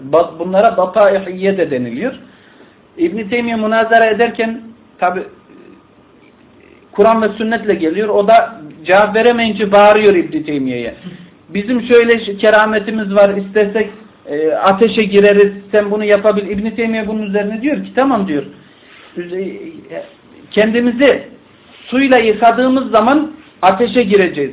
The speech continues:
Kim yanarsa ikimiz de gireceğiz. Kim yalan-, ya-, yanarsa o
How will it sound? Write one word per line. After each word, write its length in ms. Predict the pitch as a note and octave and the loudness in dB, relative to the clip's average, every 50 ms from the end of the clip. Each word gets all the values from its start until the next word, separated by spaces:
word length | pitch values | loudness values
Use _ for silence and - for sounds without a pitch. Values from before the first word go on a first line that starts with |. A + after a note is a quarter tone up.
| - - - | -10 -12 0
Kim 220 | - D4 E4+ F4 | 4 4 4 6
yanarsa 640 | D#4 C#4+ C4+ B3+ B3 A#3 A#3 - - D4 D#4+ - - - - _ _ _ _ _ _ _ _ _ _ | 6 4 6 6 4 4 4 4 2 2 2 2 -2 -10 -18 _ _ _ _ _ _ _ _ _ _
ikimiz 420 | A3 G3 F#3+ E4 E4 D#4+ C4 G#3+ A#3+ | -10 0 2 4 4 6 4 4 4
de 60 | B3 | 2
gireceğiz. 500 | A#3+ A3+ G#3+ G3+ G3+ F#3+ F#3+ D#3+ D3 - - | 4 4 4 4 4 4 2 -4 -6 -8 -4
Kim 180 | - D4 D#4 D4+ | 0 2 2 4
yalan-, 480 | C4+ B3 A#3+ A#3 A#3 A3+ A3 - - F#3 | 4 4 4 4 4 2 0 -4 -8 -8
ya-, 200 | F#3+ F#3 F3 E3+ | -6 -6 -4 0
yanarsa 400 | F3+ G3+ A3 A#3 A3 A3 A3 A#3 | 0 0 2 2 0 0 0 -2
o 260 | A3+ A3 A3+ A3 - | 0 0 0 0 0